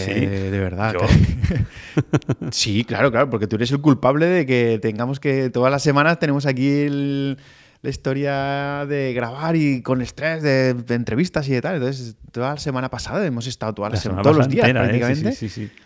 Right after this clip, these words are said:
Speaker 2: Cuando no hemos tenido reunión, hemos tenido grabación. Cuando no hemos tenido una entrevista. Cuando no, eh, che, todas las tardes liado. Eh. En fin, que, que mira que hay gente que le digo que gra-, que publicamos todas las semanas y me dicen, "Pero qué locura, qué locura, tienes que grabar cada quince".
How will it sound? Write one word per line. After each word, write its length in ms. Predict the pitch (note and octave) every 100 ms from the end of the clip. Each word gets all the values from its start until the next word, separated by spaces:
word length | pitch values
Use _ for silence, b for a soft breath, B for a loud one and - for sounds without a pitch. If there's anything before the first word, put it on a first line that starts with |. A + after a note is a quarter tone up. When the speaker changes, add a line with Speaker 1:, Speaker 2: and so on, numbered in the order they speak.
| _ -
Speaker 2:
Cuando 240 | A#2+ A2
no 60 | C#3
hemos 100 | F#3+
tenido 220 | F3+ D#3+
reunión, 240 | D3+ C#3+ G3+
hemos 120 | D3
tenido 140 | C3+
grabación. 380 | E3 B2 G2+ G#2
Cuando 160 | G2 G2+
no 60 | C3
hemos 160 | E3
tenido 140 | C#3 D3
una 60 |
entrevista. 400 | E3 G#2+ G2+ -
Cuando 200 | F#2+ G2 G#2+
no, 240 | D#3+ G3+
eh, 440 | A#2+ G#2 F#2+ C#2 A2+ G#2 -
che, 240 | - B2 F#2+
todas 180 | A#2+ B2+
las 120 | C#3+
tardes 320 | B2 D3 E3+
liado. 500 | A2+ G2+ G2+ F#2+ G2
Eh. 60 | G2 - b b b b
En 120 | -
fin, 340 | G2+ A#2 F#2 E2 _ _ b b _
que, 760 | A2+ G#2 G2 F#2+ F#2+ F#2+ F2+ -
que 180 | G#2+ - - - _
mira 200 | A#2 C#3+
que 100 | D#3
hay 40 |
gente 300 | B2+ C3+ C#3+
que 100 | C#3
le 100 | A#2
digo 220 | A2 A2+
que 140 | A2 G#2
gra-, 220 | F#2+ F#2
que 320 | - G2 -
publicamos 420 | - G2+ G2 A#2+ C3+
todas 120 | B2+
las 80 | A#2
semanas 260 | G#2+ C3
y 60 | C3
me 60 |
dicen, 160 | G#2 G#2
"Pero 160 | F#2+ -
qué 80 | A2+
locura, 400 | G#2 C3 B2 - -
qué 60 |
locura, 300 | B2 A#2 D3+
tienes 340 | D3 - - A2+
que 80 | B2+
grabar 240 | A2+ A2+
cada 160 | G#2+ G#2
quince". 340 | C#3+ D3+ -